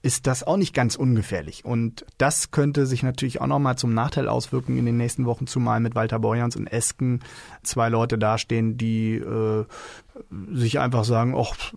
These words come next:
noch tragen wir keine Verantwortung, wir sagen jetzt einfach mal, was wir denken und, äh, formulieren klarer. Wir haben hier keine Regierungsverantwortung und wir können jetzt auch sagen, wir wollen irgendwie höhere Reichensteuer, wir wollen irgendwie keine schwarze Null“ und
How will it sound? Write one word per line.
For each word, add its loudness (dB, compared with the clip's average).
noch 0
tragen 2
wir 4
keine 2
Verantwortung, 0
wir 2
sagen 2
jetzt 0
einfach 0
mal, 2
was 0
wir 2
denken 0
und, 0
äh, 0
formulieren 0
klarer. 4
Wir 4
haben 4
hier 2
keine 2
Regierungsverantwortung 2
und 0
wir -2
können 0
jetzt -2
auch 0
sagen, 2
wir 2
wollen 2
irgendwie 0
höhere 2
Reichensteuer, 2
wir 2
wollen 2
irgendwie -2
keine 0
schwarze 0
Null“ 4
und 0